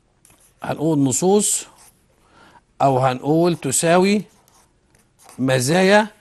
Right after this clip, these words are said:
معاهدة ألف تسعمية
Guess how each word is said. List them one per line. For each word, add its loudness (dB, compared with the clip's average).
معاهدة 4
ألف 2
تسعمية 2